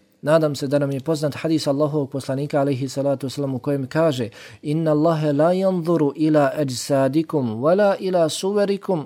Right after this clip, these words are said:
walakin yanzuru ila kulubikum”, wa ashara bi asabihi ila sadrihi. Doista Allah ne gleda u vaša tijela, niti gleda u vaše izglede, već gleda u vaša srca.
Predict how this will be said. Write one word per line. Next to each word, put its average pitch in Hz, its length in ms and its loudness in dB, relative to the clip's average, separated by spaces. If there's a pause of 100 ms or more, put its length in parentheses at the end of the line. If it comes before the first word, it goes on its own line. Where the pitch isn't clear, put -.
walakin 143 640 0
yanzuru 143 640 0
ila 143 360 2
kulubikum”, 160 880 2 (380)
wa 123 220 -6
ashara 135 460 -2
bi 120 200 -4
asabihi 156 1200 -2 (320)
ila 110 260 -4
sadrihi. 107 680 -10
Doista 156 480 2
Allah 151 280 2
ne 156 160 -2
gleda 151 300 2
u 143 120 2
vaša 143 280 -2
tijela, 139 420 2 (400)
niti 143 200 -2
gleda 156 340 2
u 143 80 2
vaše 156 300 0
izglede, 151 640 0 (200)
već 117 160 -10
gleda 131 300 -2
u 113 60 -4
vaša 113 240 -8
srca. - 360 -10